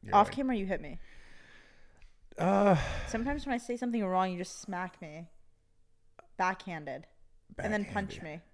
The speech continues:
Speaker 1: Pimp style. That's dope.
Speaker 2: And then step on me when I'm already on the
Speaker 1: Whoa,
Speaker 2: ground.
Speaker 1: step on you?
Speaker 2: Yeah.
Speaker 1: Holy shit.
Speaker 2: You're kind of hurtful.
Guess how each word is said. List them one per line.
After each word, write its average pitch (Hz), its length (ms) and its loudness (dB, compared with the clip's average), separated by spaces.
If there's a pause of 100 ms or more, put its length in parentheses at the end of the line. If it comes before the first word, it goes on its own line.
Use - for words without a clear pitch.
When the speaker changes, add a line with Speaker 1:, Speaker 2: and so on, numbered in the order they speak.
(680)
Speaker 1:
Pimp 98 200 -4
style. - 380 -12 (1200)
That's - 160 -8
dope. 92 260 -6
Speaker 2:
And 226 100 0
then 233 120 -2
step - 380 -6
on 165 220 -6
me 160 140 -14
when 175 160 -6
I'm 175 100 -6
already 170 300 -2
on 113 100 4
the - 60 8
Speaker 1:
Whoa, 143 80 6
Speaker 2:
ground. 123 140 0
Speaker 1:
step 220 540 2
on 180 200 6
you? 254 260 2 (300)
Speaker 2:
Yeah. 240 160 -6
Speaker 1:
Holy 202 340 6
shit. - 560 2
Speaker 2:
You're 311 140 4
kind 359 180 6
of 339 120 0
hurtful. 208 580 0